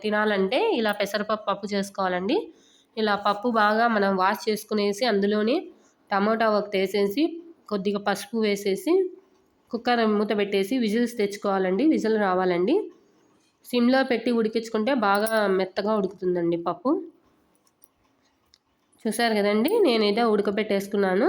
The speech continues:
త్రీ విజిల్స్ వచ్చేసాయి. చూడండి, మెత్తగా పేస్ట్ అయిపోయింది. మీరు అయితే ఎనిపేది గుత్తి ఉంటే దాంట్లో కూడా అనుకోవచ్చండి. నాకు గిరితోనే బాగా మెత్తగా అయిపోయింది. చూడండి, మీరు తెల్లగడ్డలు ఏదైనా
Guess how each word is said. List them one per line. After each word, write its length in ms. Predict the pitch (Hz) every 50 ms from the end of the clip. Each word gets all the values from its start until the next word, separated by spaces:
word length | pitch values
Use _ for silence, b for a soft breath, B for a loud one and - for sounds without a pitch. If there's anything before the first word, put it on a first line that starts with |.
| 466 - - -
త్రీ 140 | 196 196 202
విజిల్స్ 380 | 196 202 196 196 220 226 220 -
వచ్చేసాయి. 640 | 202 190 196 208 202 202 202 208 196 196 214 294 453 - B B B B B B B _ _
చూడండి, 380 | - 220 208 208 208 208 214 247
మెత్తగా 440 | 254 220 190 196 - - 220 214 220
పేస్ట్ 360 | 220 220 208 208 208 208 - 220
అయిపోయింది. 540 | 196 196 190 208 196 190 185 185 196 262 392 494 466 339
మీరు 300 | 240 214 202 202 202 208
అయితే 340 | 202 202 208 208 208 262 320 403 440 415 381 - - 208 214 208 196 208 208 196 202
ఎనిపేది 380 | 208 208 208 208 240 240 214 214 180
గుత్తి 420 | 185 202 202 - 226 220 208 202 196
ఉంటే 300 | 190 190 190 185 226 262 285 233 180 - - -
దాంట్లో 360 | 185 196 190 196 196 202 208
కూడా 160 | 202 208 208 214
అనుకోవచ్చండి. 640 | 196 190 185 202 202 196 190 - 190 185 185 226
నాకు 240 | 277 262 220 196 170 170
గిరితోనే 460 | 185 185 185 185 - - 208 208 254 330 330 B B B B B B B _ _
బాగా 280 | 202 202 202 202 202 220
మెత్తగా 340 | 214 196 190 - - 202 208 202
అయిపోయింది. 500 | 196 202 196 180 175 175 175 185 240 359 427 - - - _ _ _ _ _ _ _
చూడండి, 400 | - 202 196 196 196 196 196 254 339
మీరు 240 | 339 285 247 226 214
తెల్లగడ్డలు 640 | 208 - 214 196 202 202 208 202 196 196 196 202 208 214 214 208
ఏదైనా 400 | 202 196 190 190 190 202 208